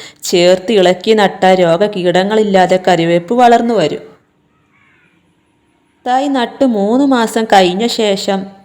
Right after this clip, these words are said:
തടം ചെറുതായി ഇളക്കി വേരിന് ക്ഷതം വരാതെ ജൈവവളങ്ങൾ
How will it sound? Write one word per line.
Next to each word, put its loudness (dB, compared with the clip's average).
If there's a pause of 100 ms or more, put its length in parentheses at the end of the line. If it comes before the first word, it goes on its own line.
(140)
തടം -4 (100)
ചെറുതായി 0 (100)
ഇളക്കി 0 (160)
വേരിന് -2
ക്ഷതം -2
വരാതെ 2 (120)
ജൈവവളങ്ങൾ -2